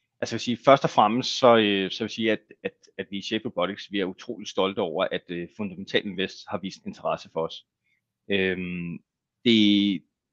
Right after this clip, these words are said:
det er en dialog, altså Fundamental har fulgt selskabet i et halvt års tid, og vi har haft en rigtig god dialog, som nu, kan man sige, materialiserer sig i en investering. Næsten et samarbejde, vil jeg kalde det, fordi vi har en rigtig god dialog og har haft det over noget tid.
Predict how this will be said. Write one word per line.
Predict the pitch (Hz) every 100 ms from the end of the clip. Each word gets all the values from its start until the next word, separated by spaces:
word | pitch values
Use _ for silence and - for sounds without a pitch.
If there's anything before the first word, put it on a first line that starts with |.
| _ -
det | 120 113
er | 107
en | 104
dialog, | 98 107 120 131
altså | 101 104
Fundamental | 120 107 - 135
har | 104 117
fulgt | - 127 -
selskabet | 110 101 - 107 - 107 95 - _
i | 98 92
et | 90
halvt | - -
års | 92
tid, | - 151 _ _ - _ -
og | 92
vi |
har | 98
haft | 101 -
en | 107
rigtig | 98 -
god | 107 - -
dialog, | 98 104 131 _ _ _ _
som | - 113
nu, | 113 120 117 _ -
kan | 101
man | 98
sige, | 104
materialiserer | 98 92 - 92 - -
sig | - 107 98
i | 92 87 87
en | 90
investering. | 90 82 135 131 143 _ _ _ _ _ _ _ _ -
Næsten | 117 127 127
et |
samarbejde, | - 95 107 95 -
vil | 78
jeg | 82
kalde | 87 78
det, | 90
fordi | - 104
vi | 101
har | 101
en | 101
rigtig | 87 -
god | - 82
dialog | 101 87 95
og | 87
har | 85
haft | -
det | -
over | -
noget | 87
tid. | -